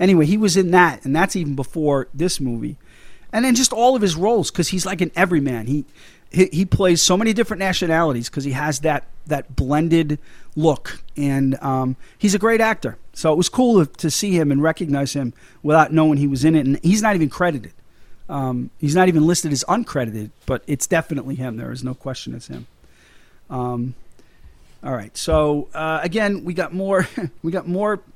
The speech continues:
gen-, generalized destruction, uh, but we flash to the saucer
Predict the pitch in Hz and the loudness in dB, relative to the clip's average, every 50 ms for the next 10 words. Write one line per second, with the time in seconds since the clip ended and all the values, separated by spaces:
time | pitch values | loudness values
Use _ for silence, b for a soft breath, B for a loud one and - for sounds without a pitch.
0 | - - - - _ _ - 127 135 165 170 160 - 143 151 170 175 170 165 165 | -20 -20 -20 -20 _ _ -6 0 2 4 4 2 2 0 0 2 4 4 4 4
1 | 160 156 151 131 - 147 - - - 165 160 165 - - 147 131 127 b b b | 4 4 2 -2 -4 -4 -4 -4 -2 0 -2 -2 -2 -2 -2 -2 -2 b b b
2 | b b b b b b b _ - 139 143 143 143 135 - - - 143 151 147 | b b b b b b b _ -6 -4 -2 0 -2 -2 -4 -8 -4 -2 0 0
3 | 160 151 - - 165 170 170 185 - - 185 160 151 - - - 151 156 175 170 | 0 -2 -2 0 2 2 2 2 2 0 -4 -4 -2 -2 0 0 0 0 0 0
4 | - - 151 143 139 - | -2 -2 -2 -2 -2 -4